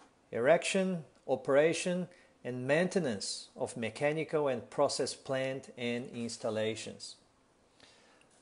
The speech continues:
Uh, and there are some specializations. The specializations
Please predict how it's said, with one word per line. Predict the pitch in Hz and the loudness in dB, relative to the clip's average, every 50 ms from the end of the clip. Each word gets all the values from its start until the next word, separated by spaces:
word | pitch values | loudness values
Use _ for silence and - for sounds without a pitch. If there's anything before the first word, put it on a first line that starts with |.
| _ _ _ _ _ _ _ _ _ _ _ _ _ _ _ _ _ _ _ _ _ - | _ _ _ _ _ _ _ _ _ _ _ _ _ _ _ _ _ _ _ _ _ -8
Uh, | 113 117 117 120 120 120 123 113 | -6 -4 -2 -2 -2 -2 -2 -2
and | 131 139 | -2 4
there | 135 143 143 | 8 10 10
are | 143 | 10
some | 139 - - 175 175 175 165 | 10 8 6 6 6 6 2
specializations. | - - 175 147 - 170 156 151 147 131 143 147 147 151 143 - 233 254 240 - - - - - - - | 2 0 0 2 4 4 4 2 2 2 4 4 4 4 2 0 -2 -2 -2 -4 -6 -6 -8 -10 -14 -8
The | 131 131 120 | -6 -4 -4
specializations | - - 151 131 - - - 143 131 139 123 113 156 170 180 170 - - 180 175 175 165 - - - | 0 0 0 0 2 0 0 2 2 0 2 4 4 4 4 4 2 0 -2 -2 -2 -4 -6 -8 -8